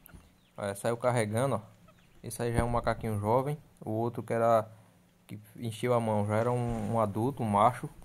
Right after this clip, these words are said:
E a fêmea desse macaco produz um filhote.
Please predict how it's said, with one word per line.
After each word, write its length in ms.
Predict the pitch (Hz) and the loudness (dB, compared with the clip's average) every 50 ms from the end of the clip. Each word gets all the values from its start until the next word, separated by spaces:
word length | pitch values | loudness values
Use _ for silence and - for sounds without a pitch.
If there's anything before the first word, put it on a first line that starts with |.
| - - - - - - - - - - - - - - - - - - - - - - - - - - - - - - - | -20 -20 -20 -20 -20 -20 -20 -20 -20 -20 -20 -20 -20 -20 -20 -18 -18 -18 -18 -16 -16 -14 -14 -14 -16 -18 -20 -20 -20 -20 -14
E 120 | - 123 | -6 -4
a 100 | 151 151 | -4 -4
fêmea 300 | - - 156 139 135 131 | -2 0 0 0 0 0
desse 200 | 127 131 127 - | -2 -2 -4 -2
macaco 540 | 139 135 127 127 127 131 127 120 117 - - | 0 2 2 2 4 4 2 2 2 0 -4
produz 720 | - - 127 123 120 120 120 123 123 123 117 110 107 107 - | -4 -2 0 0 0 0 0 2 2 2 0 0 -2 -4 -4
um 120 | 131 135 | -4 -4
filhote. 600 | 135 - 135 120 107 104 104 113 139 - - - | -2 -2 -2 0 2 4 4 4 2 0 -4 -12